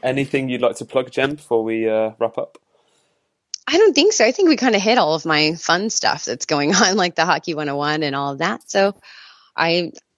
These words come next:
Speaker 2: I just really appreciate you guys having me on 'cause this is super fun. And I love learning about, you know, all the football analytics from your various feeds and, you know, stories and stuff that you write, because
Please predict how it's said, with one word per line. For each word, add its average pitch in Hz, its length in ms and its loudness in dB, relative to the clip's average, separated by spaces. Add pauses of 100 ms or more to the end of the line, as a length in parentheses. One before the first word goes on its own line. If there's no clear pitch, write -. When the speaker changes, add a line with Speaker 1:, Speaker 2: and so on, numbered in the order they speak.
Speaker 2:
I 175 180 4
just 185 180 2
really 175 300 2
appreciate 180 340 -2
you 190 60 -2
guys 220 180 0
having 240 320 2
me 247 140 2
on 277 260 -2
'cause 170 160 -8
this 185 160 -6
is 214 100 -2
super 190 280 -6
fun. 110 420 -4 (500)
And 190 160 2
I 196 60 4
love 202 240 4
learning 185 320 0
about, 147 400 2
you 156 140 -6
know, 135 340 -4
all 175 120 2
the 160 100 0
football 147 320 0
analytics 123 560 -4 (180)
from 139 500 0
your 151 200 -2
various 143 420 2
feeds 214 640 0
and, 123 340 -2 (560)
you 208 120 0
know, 110 240 -2
stories 233 640 2
and 214 120 0
stuff 202 200 0
that 110 120 0
you 196 80 0
write, 202 200 2
because 143 720 0